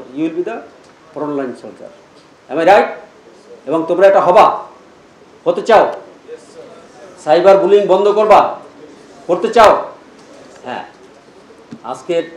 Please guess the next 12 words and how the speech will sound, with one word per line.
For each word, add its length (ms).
আহ, 320
এই 160
প্রোগ্রামটা 420
কিন্তু 240
awareness 500
program 300
এবং 300
আমরা 560
চাইব 260
সকল 400
ছাত্রছাত্রী, 640
আমরা 480